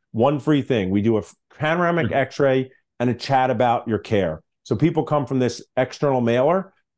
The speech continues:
Speaker 1: uh, that, which has been very successful for us. And it's just nice to say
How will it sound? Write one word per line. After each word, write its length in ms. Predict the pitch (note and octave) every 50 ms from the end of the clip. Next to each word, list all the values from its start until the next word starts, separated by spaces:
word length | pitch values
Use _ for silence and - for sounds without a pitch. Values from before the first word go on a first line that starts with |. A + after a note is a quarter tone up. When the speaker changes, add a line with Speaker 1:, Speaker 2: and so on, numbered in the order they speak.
| _ -
Speaker 1:
uh, 280 | - A#2 A2 G#2 G#2 G#2+ - -
that, 100 | B2+ B2
which 120 | A2 G2
has 80 | G#2+ F2
been 160 | A2+ A#2 G#2+
very 180 | C3 C3+ C#3+
successful 520 | C#3 - A#2+ - - C3+ B2+ B2 - E3 C3+
for 180 | - E3+ E3
us. 260 | D#3+ F3+ F3+ - - - _ _ _ _ _ _ _ _ -
And 320 | C3 C3 B2 B2 B2+ B2 - _ _ _ _ _ -
it's 100 | B2+ A2+
just 180 | F#3 G#3+ F3 D#3+
nice 260 | F3+ F3+ F3+ F3 -
to 80 | D#3+
say 460 | C#3 - D#3 C#3 C3+ C3 C3 B2+ A#2+